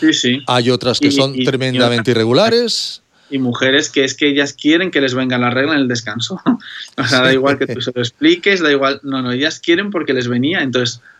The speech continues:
Speaker 1: pues es frecuente la consulta, sí, sí.
Speaker 2: Es frecuente. Hablando, hablando de métodos anticonceptivos, uno de los métodos anticonceptivos que, que ha generado mayor peso en los últimos años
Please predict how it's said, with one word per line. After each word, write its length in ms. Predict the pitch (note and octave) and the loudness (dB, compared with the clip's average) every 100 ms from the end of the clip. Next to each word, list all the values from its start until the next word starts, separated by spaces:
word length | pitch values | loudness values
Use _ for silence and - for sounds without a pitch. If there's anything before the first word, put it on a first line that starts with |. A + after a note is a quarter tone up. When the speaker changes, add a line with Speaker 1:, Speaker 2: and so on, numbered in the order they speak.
| _ | _
Speaker 1:
pues 180 | C3 B2 - | -4 -4 0
es 160 | C3 | 0
frecuente 540 | - D3 - B2+ B2+ A#2+ | 2 0 2 0 0 0
la 220 | A#2 A2+ | 0 0
consulta, 440 | A#2 A#2 B2 A#2 A2+ | -2 -2 -2 -2 -2
sí, 160 | A#2 | -2
sí. 160 | A2 A#2 A#2+ - | -2 -4 -6 -14
Speaker 2:
Es 120 | A2+ - | -12 -8
frecuente. 540 | G#2 F#2+ G2+ F#2+ F#2+ - - - - | -8 -6 -8 -8 -12 -12 -14 -10 -2
Hablando, 420 | A2+ C#3 F3+ F3+ | 2 2 2 0
hablando 380 | A#2+ C3 C#3+ C#3+ | 0 -2 -2 -2
de 100 | C3+ | -2
métodos 460 | C3 C3 B2 A#2+ | -2 -4 -4 -2
anticonceptivos, 1120 | A#2+ G#2+ G#2+ A2+ - G2+ - A#2 A#2+ C3+ C3 - | -4 -4 -4 -4 -4 -6 -2 -2 2 2 0 -4
uno 240 | B2+ B2+ | -4 0
de 120 | B2 A2+ | 2 2
los 180 | G#2+ | 0
métodos 380 | A#2+ B2 B2 A2 | 0 0 2 2
anticonceptivos 920 | A2+ G#2+ G#2 G2+ G2 F2 A2+ A2 A2+ | 0 -4 -2 -2 -4 -2 0 2 0
que, 260 | - G#2+ F#2+ - - - - | 0 0 0 -4 -18 -18 -2
que 140 | C3 | 0
ha 40 | |
generado 600 | B2+ D3 B2 A#2 D#3 G#3 | 2 2 2 2 2 0
mayor 320 | A2 G2 F#2+ F#2+ | -2 -2 -4 -4
peso 540 | G#2 F#2 A2 G2 F#2 | -2 -2 0 0 0
en 80 | F2+ | -2
los 200 | F#2 - | -4 -2
últimos 460 | G#2+ F#2 G2 F#2 G#2+ | -2 0 -2 0 -2
años 380 | G2+ A2+ D#3+ | 0 0 -2